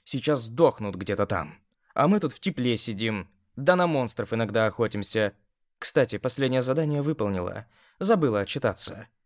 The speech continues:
«А я уже говорил, что я вижу все, что вы делаете системой», вздохнул я. «Не надо отчитываться.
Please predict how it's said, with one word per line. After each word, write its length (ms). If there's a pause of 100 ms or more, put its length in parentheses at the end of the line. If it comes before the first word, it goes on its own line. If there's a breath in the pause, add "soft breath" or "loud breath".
(400)
«А 120
я 240
уже 200
говорил, 420
что 160
я 120
вижу 280
все, 280
что 160
вы 120
делаете 400
системой», 760 (300)
вздохнул 400
я. 320 (400)
«Не 220
надо 380
отчитываться. 720